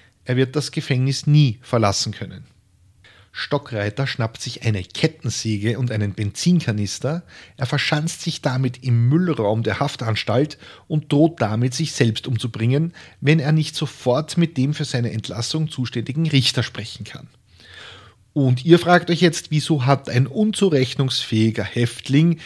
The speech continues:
in einer Anstalt für geistig abnorme Rechtsbrecher Zugang zu einer betankten Motorsäge? Ja, auch ich fand diese Frage sehr spannend, muss aber sagen,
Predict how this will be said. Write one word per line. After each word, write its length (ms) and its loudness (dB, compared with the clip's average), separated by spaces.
in 260 2
einer 460 -2
Anstalt 440 0
für 100 0
geistig 420 -2
abnorme 640 -2
Rechtsbrecher 680 0
Zugang 500 2
zu 100 -4
einer 220 -4
betankten 800 -2
Motorsäge? 840 0
Ja, 260 -2
auch 360 -4
ich 240 -6
fand 320 2
diese 180 0
Frage 320 0
sehr 240 2
spannend, 520 0
muss 200 2
aber 140 -2
sagen, 480 0